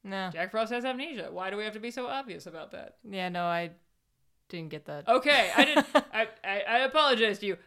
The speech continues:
Speaker 2: I should have picked up on that. I just, I, this is the problem with someone who reads this books too much, having preset in, like,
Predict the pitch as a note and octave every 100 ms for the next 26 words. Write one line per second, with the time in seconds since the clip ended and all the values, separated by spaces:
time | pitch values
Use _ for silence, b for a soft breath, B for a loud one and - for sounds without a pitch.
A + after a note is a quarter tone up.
0 | _ B3 B3 - A4+ G#4+ - F4 - D4
1 | A4 A4+ A4+ A4+ A4+ - - A#3+ A#3 C4
2 | A#3 F#3+ - _ _ _ _ _ _ b
3 | b b G#3+ A#3+ B3+ C#4+ E4+ C#4 C4+ C#4+
4 | B3+ A#3 B3 A3+ A3+ A3 A3+ G#3+ G#3+ G3+
5 | F3+ F#3 F3+ F3 E3 - F3 - - F3
6 | E3 D#3 - - - _ _ _ _ _
7 | _ F#3+ G3+ G3 G3 F#3 F3 - _ -
8 | - A#3+ A#3+ A#3 A3+ G#3+ G#3 - B3 G#3+
9 | - G3+ F#3+ F#3 F3+ F3 F3 E3+ _ _
10 | _ _ _ _ _ _ _ _ _ -
11 | E3+ -